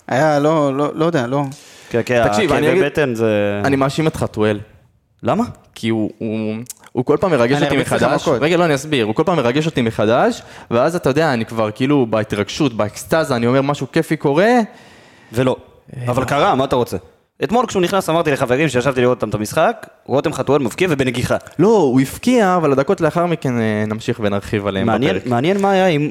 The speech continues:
Speaker 2: אה, אם יש יחס כזה?
Speaker 3: מה?
Speaker 2: אה, איפשהו בעולם, אבל רותם חתואל מבקיע בנגיחה. זה בטח אחד נקודה אחד,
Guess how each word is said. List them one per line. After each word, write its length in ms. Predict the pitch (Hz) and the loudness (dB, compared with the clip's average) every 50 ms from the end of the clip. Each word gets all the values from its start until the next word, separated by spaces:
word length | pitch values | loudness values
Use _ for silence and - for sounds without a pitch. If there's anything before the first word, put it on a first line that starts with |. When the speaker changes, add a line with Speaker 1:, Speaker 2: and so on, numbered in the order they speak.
| - - | -4 -4
Speaker 2:
אה, 140 | - 110 104 73 95 | -2 -2 0 0 0
אם 80 | 123 139 | 0 0
יש 180 | 147 143 - | 0 0 0
יחס 260 | 131 139 - 170 - - | 0 0 0 -2 -4 -2
כזה? 220 | - 156 156 170 147 - - _ _ _ _ _ _ - | 0 0 0 0 -2 -6 -12 _ _ _ _ _ _ -10
Speaker 3:
מה? 160 | - 90 101 120 | -8 -6 -6 -4
Speaker 2:
אה, 80 | - - | -2 -2
איפשהו 380 | - - 170 - 175 - 151 135 | 0 0 0 0 0 0 0 2
בעולם, 300 | 127 120 120 131 139 131 131 | 2 2 2 2 0 0 0
אבל 80 | 131 123 | 0 2
רותם 220 | 139 151 156 143 | 2 2 2 0
חתואל 220 | 127 131 120 139 135 | 0 0 0 2 0
מבקיע 240 | 127 - - - | 0 0 0 0
בנגיחה. 360 | 123 127 117 101 104 113 110 107 - - | 0 0 0 0 -2 -2 -4 -4 -4 -2
זה 100 | 120 131 | 0 0
בטח 220 | 170 170 - - | 0 0 -2 -2
אחד 160 | 135 143 160 | -2 -2 0
נקודה 280 | 156 139 131 131 135 127 | 0 2 2 2 2 0
אחד, 180 | 120 127 117 | 0 -2 -2